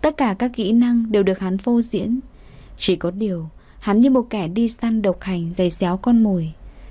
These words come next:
trong khi nạn nhân nhắm mắt nằm im bất động. Không cam tâm, hắn lấy điện thoại đặt chế độ quay tự động. Hắn nghĩ chỉ có làm cách này mới khống chế được cô. Một người phụ nữ trọng danh tiết như là Hân không thể để cho bản thân mình hoen ố.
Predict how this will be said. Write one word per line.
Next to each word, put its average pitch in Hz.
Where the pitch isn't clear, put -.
trong 196
khi 202
nạn 180
nhân 190
nhắm 185
mắt 269
nằm 202
im 226
bất 294
động. 196
Không 196
cam 185
tâm, 180
hắn 220
lấy 208
điện 233
thoại 196
đặt 202
chế 185
độ 214
quay 240
tự 185
động. 170
Hắn 185
nghĩ 180
chỉ 185
có 185
làm 208
cách 254
này 196
mới 202
khống 196
chế 208
được 262
cô. 185
Một 220
người 220
phụ 202
nữ 202
trọng 247
danh 247
tiết 285
như 254
là 202
Hân 208
không 196
thể 196
để 156
cho 220
bản 214
thân 240
mình 190
hoen 220
ố. 196